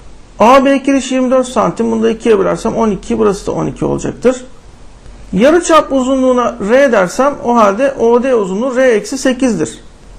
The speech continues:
İç kuvvet özelliğini uygularsam on iki çarpı on iki, sekiz çarpı iki R eksi sekiz olması sebebiyle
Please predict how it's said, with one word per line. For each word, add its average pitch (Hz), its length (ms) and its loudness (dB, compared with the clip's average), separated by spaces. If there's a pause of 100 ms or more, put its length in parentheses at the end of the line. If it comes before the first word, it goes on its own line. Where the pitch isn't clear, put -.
(540)
İç 320 280 2
kuvvet 247 320 2
özelliğini 190 480 0
uygularsam 165 680 -2 (420)
on 262 160 4
iki 262 200 0
çarpı 208 340 2
on 185 140 -2
iki, 214 420 0 (360)
sekiz 240 520 0
çarpı 196 360 0
iki 220 320 -2
R 196 240 0
eksi 190 280 -6
sekiz 214 360 0
olması 175 360 -2
sebebiyle 233 640 0